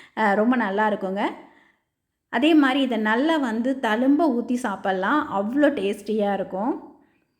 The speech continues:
ஒரு ரெண்டு இட்லி வச்சுட்டு இந்த சட்னியை நல்லா ஊத்தி சாப்பிட்டு பாருங்க. அவ்வளோ, அவ்வளோ சூப்பரா இருக்கும். அதே மாதிரி தோசையோடலாம் அட்டகாசமா போகும். இப்ப இந்த சட்னி ரெடி பண்றதுக்காக கடாய் வச்சிருக்கேன். இதுல ஒரு ரெண்டு டேபிள் ஸ்பூன் அளவுக்கு எண்ணெய் விட்டுக்கலாம்.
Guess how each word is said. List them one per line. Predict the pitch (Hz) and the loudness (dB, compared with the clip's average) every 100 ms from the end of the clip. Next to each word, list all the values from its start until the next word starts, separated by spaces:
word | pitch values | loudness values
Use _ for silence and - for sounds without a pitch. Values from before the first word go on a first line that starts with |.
| _ _ _ _ _ _ _ | _ _ _ _ _ _ _
ஒரு | 208 202 | 0 2
ரெண்டு | 208 202 208 202 | 0 0 0 0
இட்லி | 208 214 294 302 | -2 2 4 4
வச்சுட்டு | 247 262 262 247 339 339 - | 2 -2 -2 0 0 -4 -10
இந்த | 233 196 196 | -6 -4 -4
சட்னியை | 240 247 302 302 | -8 2 6 6
நல்லா | 220 214 302 277 | 4 0 0 0
ஊத்தி | 240 269 | -2 -2
சாப்பிட்டு | 262 240 247 - | -2 -2 -4 -4
பாருங்க. | 254 220 202 196 240 - | -4 -4 -2 -4 -6 -4
அவ்வளோ, | 208 247 | -4 0
அவ்வளோ | 262 214 247 262 | 2 2 0 -2
சூப்பரா | 240 208 196 190 | -4 -4 -4 -4
இருக்கும். | 190 185 | -4 -6
அதே | 175 220 | -6 -2
மாதிரி | 262 247 185 | -2 -2 -4
தோசையோடலாம் | 202 262 269 262 208 262 269 - | -2 -2 0 -2 0 -2 -4 -6
அட்டகாசமா | 202 220 226 247 208 202 202 | -6 -2 -2 -2 -4 -6 -4
போகும். | 180 180 180 247 427 - - _ _ _ _ _ _ _ _ | -6 -6 -4 -4 -4 -12 -20 _ _ _ _ _ _ _ _
இப்ப | - 269 | 0 2
இந்த | 262 269 | 4 0
சட்னி | 277 370 | 2 2
ரெடி | 277 254 | 2 -2
பண்றதுக்காக | 247 226 208 196 180 196 | -4 -4 -6 -4 -2 -2
கடாய் | 254 190 208 233 | -2 -2 0 0
வச்சிருக்கேன். | 208 185 170 240 | 0 -6 -6 -4
இதுல | 262 226 | -2 0
ஒரு | 214 202 | -2 -2
ரெண்டு | 233 277 - | 2 2 2
டேபிள் | 262 226 247 277 | 2 2 2 0
ஸ்பூன் | 262 - 233 208 | -4 -6 -4 -4
அளவுக்கு | 185 190 190 190 294 | -4 -4 -4 -4 -2
எண்ணெய் | 208 196 202 | -2 -2 -2
விட்டுக்கலாம். | 185 180 180 180 | -4 -4 -4 -4